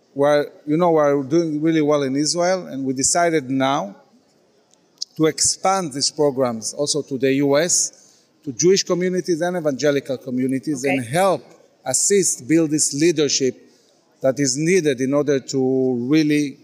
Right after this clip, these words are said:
Speaker 1: get the young generation, uh, the place we all want them to be, you know, proud,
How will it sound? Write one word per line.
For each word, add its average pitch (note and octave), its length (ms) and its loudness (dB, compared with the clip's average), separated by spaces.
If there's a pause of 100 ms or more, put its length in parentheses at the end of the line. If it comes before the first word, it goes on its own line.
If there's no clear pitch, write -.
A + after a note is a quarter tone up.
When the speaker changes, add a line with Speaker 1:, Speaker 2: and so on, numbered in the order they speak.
(300)
Speaker 1:
get D3 280 0
the C3 80 0
young C3+ 240 0
generation, B2+ 960 -2
uh, A#2+ 260 -8 (480)
the D3+ 100 0
place E3+ 420 0
we D3 80 2
all C#3+ 160 4
want C3+ 180 0
them B2 120 -2
to C#3 160 -4
be, C3 300 0 (140)
you C3+ 80 -14
know, C3+ 180 0
proud, D3 680 0